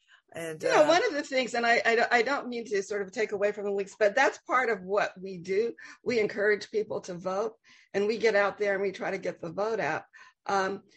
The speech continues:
Speaker 2: but people look at, and they're really, uh, crying the blues about, uh, Georgia and Louisiana and all of these places. They have more access in those places to the vote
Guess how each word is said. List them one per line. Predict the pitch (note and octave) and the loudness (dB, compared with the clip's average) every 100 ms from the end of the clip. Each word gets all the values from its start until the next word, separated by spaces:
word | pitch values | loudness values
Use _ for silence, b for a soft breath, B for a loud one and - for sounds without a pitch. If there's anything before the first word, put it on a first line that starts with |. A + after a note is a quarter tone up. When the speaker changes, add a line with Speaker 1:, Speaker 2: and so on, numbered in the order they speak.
| b | b
Speaker 2:
but | C4 C4+ | -2 2
people | F#4+ G#4+ D#4 C#4+ | 6 8 8 6
look | C4 C4+ B3+ | 6 4 4
at, | G3+ F3 - - | 2 0 -2 -4
and | F3+ - A3 A3 | -4 2 2 4
they're | G#3 G#3 | 4 2
really, | A#3 C4+ A#3 F#3 - | 0 0 -2 -6 -6
uh, | E3+ | -6
crying | F3 A#3+ G#3+ A3 | -6 -2 0 0
the | G3 | 2
blues | G#3 B3 A#3+ | 2 2 0
about, | G#3+ F3+ E3 D3 - B B B - | -2 0 0 -2 -6 B B B -4
uh, | F3+ E3+ E3+ | -2 0 -2
Georgia | F3+ A#3+ C4 B3+ A#3 F#3 F3 E3+ D3 A#2+ - - | -6 0 2 4 2 0 -4 -2 0 0 -2 -2
and | F3 E3 D#3+ D#3+ - b b - | -2 -2 -2 -4 -8 b b -6
Louisiana | G3+ B3+ B3+ A#3 A#3 A3+ A3 A3 G3+ D3+ D#3+ - | -2 -2 -4 -4 -2 0 0 0 0 -2 -4 -4
and | F#3 F3 | -2 -2
all | E3+ A#3 C4 | 0 0 0
of | G#3 | -2
these | G3 | -6
places. | - F#3 F#3+ F#3 - b _ | -6 -6 -6 -12 -18 b _
They | F#3+ B3+ D#4 G4 | 2 6 6 4
have | D#4 A#3+ A#3+ | 2 0 -2
more | A3+ A3+ A3+ A3+ - | -4 -4 0 0 2
access | A3 A3 - A3 G#3+ G#3+ | 0 0 -4 -4 -4 -4
in | G3 | -4
those | G#3+ G#3+ | -2 -4
places | - G3 G3+ G3 | -2 -2 -2 -8
to | - | -10
the | F3+ F3+ | -8 -4
vote | F#3+ G3 | 0 0